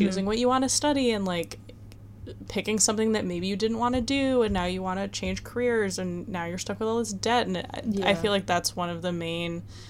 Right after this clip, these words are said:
Speaker 1: uh, points for millennials especially, and that there isn't this set path like maybe there were for our parents. So I think that's great that you kind of had that wherewithal to be like, "Yeah."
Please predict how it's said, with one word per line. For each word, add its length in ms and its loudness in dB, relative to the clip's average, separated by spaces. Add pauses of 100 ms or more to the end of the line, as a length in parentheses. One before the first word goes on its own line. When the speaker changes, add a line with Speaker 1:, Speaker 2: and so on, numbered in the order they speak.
(560)
Speaker 1:
uh, 240 4 (640)
points 500 0
for 260 -2
millennials 800 0
especially, 840 0 (340)
and 180 -2
that 160 -4
there 140 2
isn't 240 -2
this 360 0
set 300 2
path 280 0
like 140 -4
maybe 160 -2
there 140 0
were 120 -2
for 140 -6
our 80 -4
parents. 380 -2
So 100 -2
I 60 -2
think 160 -6
that's 200 -6
great 280 -6
that 100 -6
you 360 -6 (680)
kind 160 -6
of 80 -10
had 260 -4
that 280 -6 (400)
wherewithal 540 -4
to 140 -2
be 120 -4
like, 340 -4
"Yeah." 240 0